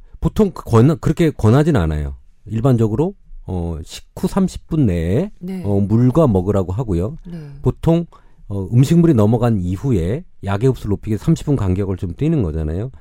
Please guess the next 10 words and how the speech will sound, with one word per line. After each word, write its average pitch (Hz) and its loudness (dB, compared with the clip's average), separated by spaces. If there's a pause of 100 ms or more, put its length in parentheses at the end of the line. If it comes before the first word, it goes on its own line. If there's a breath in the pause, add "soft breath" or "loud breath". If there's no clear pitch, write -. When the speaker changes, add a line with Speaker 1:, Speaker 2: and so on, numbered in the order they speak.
(180 soft breath)
Speaker 1:
이때 135 -2
물이 117 2
제일 127 2
좋고, - -8
Speaker 2:
음. 180 -8
Speaker 1:
커피나 143 -8
우유나 139 -4
이런 131 0
것들은 120 -4
좀 110 -8